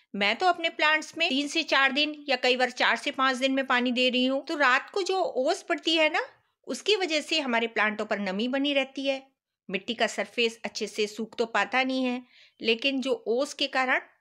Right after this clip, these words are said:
नम हो जाता है, और नीचे की मिट्टी में तो वैसे भी नमी होती है, इस वजह से पानी मैं जल्दी नहीं देती हूँ। जब अच्छे से मिट्टी ड्राई हो जाए, जब भी मैं पानी देती हूँ, लेकिन उसके बावजूद भी ये प्रॉब्लम दिख रही है,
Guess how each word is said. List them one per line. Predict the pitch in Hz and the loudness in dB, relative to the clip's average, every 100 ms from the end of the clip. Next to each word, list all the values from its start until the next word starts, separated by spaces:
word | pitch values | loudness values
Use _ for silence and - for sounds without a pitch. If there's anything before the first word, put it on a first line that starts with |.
| - | -10
नम | 202 240 302 | -2 0 0
हो | 302 | -4
जाता | 285 285 277 262 | -2 -4 0 0
है, | 262 | 2
और | 370 339 | 0 0
नीचे | 262 247 | -2 -2
की | 262 240 | -4 -4
मिट्टी | 240 254 | -2 -2
में | 247 254 | -2 0
तो | 262 | 0
वैसे | 240 233 | 0 0
भी | 349 | 0
नमी | 392 277 277 | 2 2 2
होती | 277 226 220 247 262 | 0 -2 -4 0 2
है, | 285 - - - - | 0 -2 -16 -20 -6
इस | - 285 254 | -4 -4 -4
वजह | 240 | -6
से | 220 269 | -6 -4
पानी | 214 196 285 - _ 214 | -4 -4 -6 -10 _ -8
मैं | 202 | -4
जल्दी | 196 208 285 | -2 0 0
नहीं | 302 285 | 0 0
देती | 294 - 285 | -2 0 -2
हूँ। | 339 381 - _ | -2 -6 -18 _
जब | 254 247 - | -4 -4 -6
अच्छे | 247 - 359 349 | -6 -2 -2 0
से | 359 370 403 _ _ _ _ - | 0 -2 -4 _ _ _ _ -6
मिट्टी | 226 226 285 | -6 -2 -2
ड्राई | 190 202 220 | 0 2 2
हो | 285 269 | 2 0
जाए, | 262 285 | 2 0
जब | 269 202 | 0 -2
भी | 214 | -2
मैं | 247 | -4
पानी | 262 262 262 | -2 -2 -2
देती | 262 254 262 | -6 -8 -10
हूँ, | 269 277 _ _ - _ 220 | -10 -14 _ _ -20 _ -4
लेकिन | 226 247 | -2 -2
उसके | 233 240 | -2 -2
बावजूद | 214 196 196 240 | 0 0 -2 -4
भी | 240 269 | -4 -2
ये | 262 | 0
प्रॉब्लम | 254 240 247 | 0 0 0
दिख | 233 - | 0 0
रही | 269 269 | 0 2
है, | 277 - | 2 0